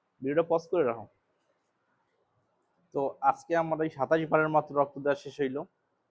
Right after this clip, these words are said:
সবাই চা-, আমার জন্য দোয়া করবেন। আমার টার্গেট হচ্ছে একশো বার রক্তদান করব। আহ, আল্লাহ যদি বাঁচাই রাখেন, একশো বার রক্তদান করব এবং হচ্ছে আমরা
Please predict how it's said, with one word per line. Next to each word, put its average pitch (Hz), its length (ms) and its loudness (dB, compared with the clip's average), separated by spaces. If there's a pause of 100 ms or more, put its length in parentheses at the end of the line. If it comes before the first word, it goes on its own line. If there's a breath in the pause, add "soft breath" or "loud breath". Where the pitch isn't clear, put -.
(220)
সবাই 139 560 -2 (680)
চা-, 139 140 -2
আমার 151 240 2
জন্য 151 180 -4
দোয়া 143 200 4
করবেন। 147 360 -6
আমার 131 300 0
টার্গেট 135 260 2
হচ্ছে 143 180 -6
একশো 143 260 -4
বার 151 140 4
রক্তদান 143 460 -2
করব। 131 280 -14 (960)
আহ, 123 460 -2
আল্লাহ 131 220 -2
যদি 131 160 -8
বাঁচাই 123 260 0
রাখেন, 135 360 -6 (180)
একশো 127 240 -12
বার 123 100 0
রক্তদান 127 380 -6
করব 135 200 -6
এবং 127 260 -4
হচ্ছে 131 420 -8 (560)
আমরা 123 500 0